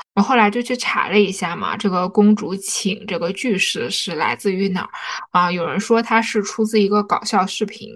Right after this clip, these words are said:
就是说一个父亲骑着电动车去接女儿，但是他的女儿没有立即的配合他上车，他一定要让爸爸说“公主请上车”，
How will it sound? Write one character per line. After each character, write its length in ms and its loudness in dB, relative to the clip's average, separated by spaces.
就 160 2
是 60 -8
说 160 0
一 140 -4
个 340 0
父 180 0
亲 340 -4
骑 200 -4
着 200 -2
电 160 4
动 200 4
车 340 2
去 180 -2
接 200 4
女 180 4
儿， 180 -4
但 180 2
是 60 -2
他 140 -2
的 120 6
女 120 4
儿 160 -4
没 140 0
有 120 2
立 180 2
即 160 -8
的 160 0
配 200 0
合 160 -6
他 180 -4
上 260 0
车， 300 -2
他 160 0
一 140 4
定 120 4
要 120 4
让 180 2
爸 200 0
爸 160 -4
说 320 -2
“公 260 4
主 160 -4
请 300 -4
上 260 2
车”， 320 -2